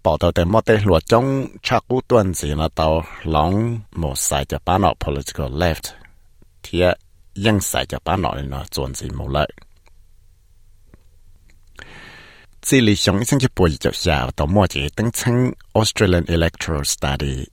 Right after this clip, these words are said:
chỉ có chăng tao thì thảo ở tên nâng mua nó nhung tua, chỉ tên nâng cũng mua chỉ cái chăng cả ba nọ cũng chưa là coalition đào tuần gì, tất nhiên, tất nhiên nó cũng bỏ tao thì mua chỉ cái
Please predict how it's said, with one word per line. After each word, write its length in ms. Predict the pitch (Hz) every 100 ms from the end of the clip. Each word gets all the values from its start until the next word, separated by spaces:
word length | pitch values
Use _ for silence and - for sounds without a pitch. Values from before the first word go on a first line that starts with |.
| -
chỉ 120 | 82
có 140 | -
chăng 260 | - 143 147 -
tao 200 | 90 80
thì 160 | - 69 69 - -
thảo 260 | - 71 71
ở 60 | 80
tên 220 | 113 110
nâng 160 | 113 113
mua 120 | 117
nó 100 | 117
nhung 180 | 131 117 -
tua, 340 | 113 104 85 - -
chỉ 120 | 80 -
tên 180 | 101
nâng 260 | 110 104 98 -
cũng 180 | 117
mua 140 | 120 101
chỉ 100 | 101
cái 160 | 73
chăng 320 | 71 - 110 117
cả 180 | 73 65
ba 140 | 90
nọ 180 | 101 69 -
cũng 140 | - 71
chưa 240 | - 101 82
là 120 | 69 -
coalition 460 | 71 65 71 69 65
đào 120 | 65 -
tuần 220 | 82 71
gì, 280 | - 62 - - - -
tất 100 | 123 -
nhiên, 80 | -
tất 100 | - -
nhiên 100 | 67
nó 100 | 69
cũng 160 | - -
bỏ 120 | 73
tao 160 | - -
thì 120 | 62
mua 180 | 80 80
chỉ 120 |
cái 120 | -